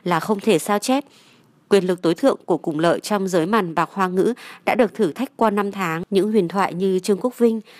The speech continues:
Châu Nhuận Phát, Lưu Đức Hoa không thể không ngợi khen thực lực của Cùng Lợi. Những ngôi sao hạng A như Châu Tinh Trì, Châu Tấn, Triệu Vi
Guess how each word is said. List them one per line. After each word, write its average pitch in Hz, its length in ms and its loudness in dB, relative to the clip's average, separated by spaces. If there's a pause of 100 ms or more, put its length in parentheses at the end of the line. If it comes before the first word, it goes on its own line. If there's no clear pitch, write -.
(100)
Châu 233 160 2
Nhuận 208 200 -2
Phát, 254 280 -2 (320)
Lưu 220 160 6
Đức 254 120 2
Hoa 226 360 0
không 240 240 -4
thể 220 140 2
không 233 240 -2
ngợi 220 140 4
khen 240 200 -4
thực - 180 -4
lực 180 160 0
của 165 120 0
Cùng 160 220 -2
Lợi. 156 200 0 (540)
Những 185 180 4
ngôi 202 140 4
sao 202 160 0
hạng 196 200 -2
A 196 240 0
như 202 200 2
Châu 208 180 -2
Tinh 220 220 0
Trì, 185 340 0 (280)
Châu 220 180 4
Tấn, 190 300 0 (240)
Triệu 170 220 4
Vi 196 340 0